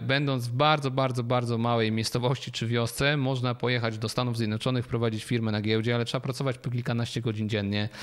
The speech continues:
spotykać się z ludźmi, którzy to robią, sp-, pracować z najlepszymi. E, no i tak po prostu wygląda droga przedsiębiorcy, więc zachęcam do tego, żeby z tej książki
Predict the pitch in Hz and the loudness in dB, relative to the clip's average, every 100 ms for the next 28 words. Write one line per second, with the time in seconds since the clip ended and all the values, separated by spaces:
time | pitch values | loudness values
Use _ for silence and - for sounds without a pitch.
0 | - - - 143 143 - - 127 120 117 | -12 -6 -4 -2 -2 -2 -2 -2 0 -2
1 | - 113 110 110 98 101 104 120 - 127 | -2 -2 -2 0 0 0 -2 -4 -4 -4
2 | 120 123 131 147 135 120 131 131 123 - | -4 -4 -4 0 -2 0 0 0 -2 -2
3 | 113 107 117 - - - - - 113 117 | 0 0 -2 -6 -14 -14 -6 -4 -2 0
4 | 151 180 185 185 170 - 160 156 151 147 | 0 0 0 -2 -2 -2 -2 0 0 0
5 | 139 131 131 127 131 - 131 - 131 117 | 0 2 2 0 -4 -6 -4 -2 0 0
6 | 123 131 127 117 117 120 120 110 110 110 | 0 0 -2 -2 -2 -2 -2 -2 -2 -2
7 | 107 107 101 - 107 113 104 - 104 | -2 -2 -2 -4 -4 -2 -2 -2 -2